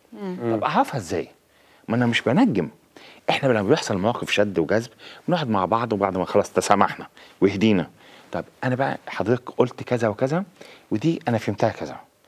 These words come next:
Speaker 2: تبدا حضرتك بهدوء تفهم ان انا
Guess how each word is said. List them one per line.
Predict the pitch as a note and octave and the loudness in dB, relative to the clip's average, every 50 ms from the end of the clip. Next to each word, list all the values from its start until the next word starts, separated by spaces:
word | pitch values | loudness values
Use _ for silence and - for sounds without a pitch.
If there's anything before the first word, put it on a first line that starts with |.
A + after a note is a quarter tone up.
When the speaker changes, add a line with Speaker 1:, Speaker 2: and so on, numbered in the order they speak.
| _ - - - - - _ - | _ -20 -20 -20 -20 -20 _ 2
Speaker 2:
تبدا | - F#3+ F#3+ - - - | 2 2 4 2 0 0
حضرتك | - - A#2 G#2 - G#2+ G2 - - | 2 0 0 0 2 0 0 0 0
بهدوء | - A2+ B2 A2+ A#2 A2 A#2+ C#3+ G#3 F#4+ C5+ - - - - _ _ - - - - - - - | 2 2 2 4 4 4 6 6 6 6 4 2 -2 -20 -20 _ _ -20 -20 -20 -18 -16 -6 0
تفهم | - D3 - - A#2+ A2 G#2 | 0 0 0 0 -2 0 0
ان | F#2 F#2 F#2 | 0 0 2
انا | A2 B2 C3+ D3 - | 2 2 2 2 0